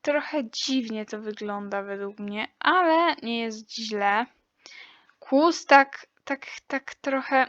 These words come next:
mm, hmm, tak żywa dziwnie się układa. Ale okej, no. Tutaj galop, fajnie, fajnie,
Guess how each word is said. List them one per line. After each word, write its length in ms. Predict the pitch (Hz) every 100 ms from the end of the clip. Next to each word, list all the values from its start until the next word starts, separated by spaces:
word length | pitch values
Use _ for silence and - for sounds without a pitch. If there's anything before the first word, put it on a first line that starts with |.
| -
mm, 160 | 247 - - _ _ - _ _ _ - - - _ _ _ -
hmm, 200 | 277 240 233 - -
tak 220 | - 240
żywa 320 | 240 294 269 233
dziwnie 420 | 208 226 220 220
się 200 | - 214
układa. 800 | 214 - 214 208 202 196 208 269 _ _ _ - - - - -
Ale 300 | 240 330 381
okej, 440 | - - 214 208
no. 220 | 202 - - _ _ _ _ _ _ _ _ _ _ _ _ _
Tutaj 460 | 254 269 285 247 226
galop, 880 | 226 214 208 208 214 254 311 _ -
fajnie, 600 | - 226 214 214 220 226
fajnie, 720 | - 208 208 208 226 269 294